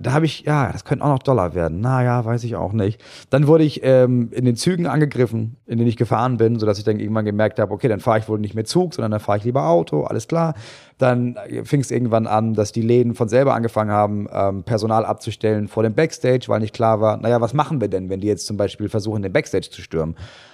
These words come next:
Und das, das hat schon, das hat zugenommen. Und dann hab ich, ich hab das aber einfach alles gemacht, weil ich dachte, naja, ich mach das jetzt ja. Das ist ja jetzt mein Ding. Wenn ich damit aufhöre, haben die ja gewonnen. Wenn ich jetzt au-, sage, okay, ich hör auf mit diesen Videos,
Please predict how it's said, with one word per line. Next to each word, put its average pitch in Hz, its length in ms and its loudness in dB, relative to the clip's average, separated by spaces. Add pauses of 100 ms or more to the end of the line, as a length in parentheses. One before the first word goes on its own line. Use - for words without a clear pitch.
(540)
Und 131 120 2
das, 170 340 0
das 147 300 0
hat 139 140 0
schon, 120 360 0
das 147 160 2
hat 143 160 0
zugenommen. 113 540 -4 (120)
Und 135 180 4
dann 165 500 2
hab 156 160 0
ich, - 180 -4
ich 131 80 -2
hab 185 60 0
das 170 120 -4
aber 147 120 2
einfach 156 200 0
alles 160 200 2
gemacht, 165 280 -4
weil 123 100 2
ich 127 40 -6
dachte, 131 300 0
naja, 147 200 4
ich 110 120 0
mach 165 120 0
das 120 140 -4
jetzt 98 200 -4
ja. 73 160 -4
Das 101 100 -2
ist 104 80 0
ja 139 60 4
jetzt 127 180 2
mein 117 180 0
Ding. 90 240 0
Wenn 110 80 0
ich 117 80 2
damit 110 220 2
aufhöre, 135 360 2
haben 113 120 4
die 110 80 2
ja 104 40 4
gewonnen. 120 320 0 (440)
Wenn 110 100 2
ich 151 100 2
jetzt 170 160 0
au-, 139 200 2
sage, 143 380 2
okay, 123 180 0
ich 127 160 0
hör 131 100 4
auf 135 140 0
mit 135 100 -2
diesen 120 240 -2
Videos, 135 400 -2